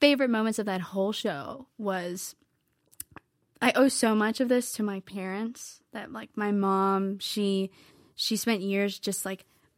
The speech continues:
booking me shows without even telling me. She was like, "Hey, you're gonna play on Friday." "Okay, Mom, thank you." Um, I, everything is because of what they did. And when I f-, first got on stage, this whole show,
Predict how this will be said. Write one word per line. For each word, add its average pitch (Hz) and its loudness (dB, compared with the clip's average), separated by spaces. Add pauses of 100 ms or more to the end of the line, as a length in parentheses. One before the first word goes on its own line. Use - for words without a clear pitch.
(100)
booking 208 2
me 190 0
shows 185 2
without 190 -2
even 185 0
telling 185 -4
me. 175 -6
She 180 -8
was 196 -6
like, 202 -6 (140)
"Hey, 349 4
you're 285 4
gonna 330 2
play 339 2
on 370 2
Friday." 214 0 (120)
"Okay, 370 0
Mom, 320 6
thank 453 -4
you." 403 0 (360)
Um, 226 4 (280)
I, - -6 (280)
everything 240 4
is 208 0
because 202 -2
of 185 -4 (360)
what 208 -2
they 202 0
did. 196 -2
And 190 -8 (200)
when 214 0
I 202 4
f-, - -8 (440)
first 262 4
got 226 0
on 202 0
stage, 226 -2
this 220 -4
whole 247 0
show, 220 -2